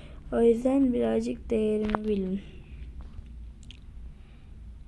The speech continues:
Ya Rabbim, ya Resulallah, ben nereden gideceğim anlamadım ki. Ben nereden gideceğim abicim? Ha,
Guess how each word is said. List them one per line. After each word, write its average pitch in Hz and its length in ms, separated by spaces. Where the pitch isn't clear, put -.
Ya 226 260
Rabbim, 330 500
ya 320 420
Resulallah, 330 920
ben 349 220
nereden 392 420
gideceğim 381 380
anlamadım 370 720
ki. 196 540
Ben 254 240
nereden 247 560
gideceğim 214 440
abicim? 226 420
Ha, 262 200